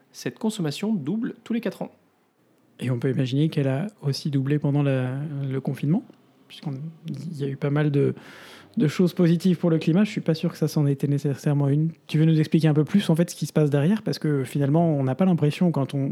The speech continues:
Speaker 2: va sur Internet, que, qu'on, qu'on, qu'on, qu'on, voilà, qu'on, qu'on réchauffe la planète. On nous propose même sur certains moteurs de recherche, comme vous en avez parlé il y a quelques épisodes, de planter des arbres. Mais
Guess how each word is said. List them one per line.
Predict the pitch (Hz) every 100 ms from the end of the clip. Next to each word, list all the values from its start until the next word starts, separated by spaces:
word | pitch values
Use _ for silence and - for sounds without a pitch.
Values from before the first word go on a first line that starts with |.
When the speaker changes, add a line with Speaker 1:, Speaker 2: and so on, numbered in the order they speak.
| 156
Speaker 2:
va | 151
sur | 156 143
Internet, | 123 131 175 -
que, | 147 - - - - - - _ _
qu'on, | - 160 202 202 202 208 208 - _
qu'on, | - 175
qu'on, | 160 - 151
qu'on, | -
voilà, | 147 170 143
qu'on, | - 135 -
qu'on | 139
réchauffe | 131 143 180
la | 151
planète. | 143 147 175 - 151
On | 131
nous | 131
propose | 127 151 143 135
même | 170 165
sur | 135
certains | 135 156
moteurs | 135 151 131
de |
recherche, | 127 - 143
comme | - 131
vous | 127 123 127
en | 127
avez | 123 127
parlé | 139 147
il |
y | 127
a |
quelques | 135 131 - 131 127
épisodes, | 135 131 165 156
de | 135
planter | - 185 202 180
des | 143
arbres. | 165 139 120 -
Mais | 147 185